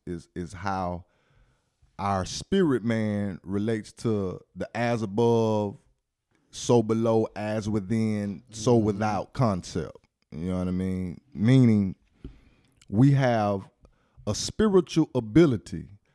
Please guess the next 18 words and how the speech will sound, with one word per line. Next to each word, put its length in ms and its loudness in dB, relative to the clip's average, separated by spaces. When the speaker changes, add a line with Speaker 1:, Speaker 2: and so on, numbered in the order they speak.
Speaker 1:
to 100 -6
connect 640 2
with 220 -2
the 60 -6
universal 680 0
God, 560 -2
and 200 -6
there's, 420 -4
there's 280 -4
laws, 600 2
of 180 -8
course, 260 0
that 300 -10
govern 500 0
the 120 -4
universe. 800 2
So 200 -2
when 380 -4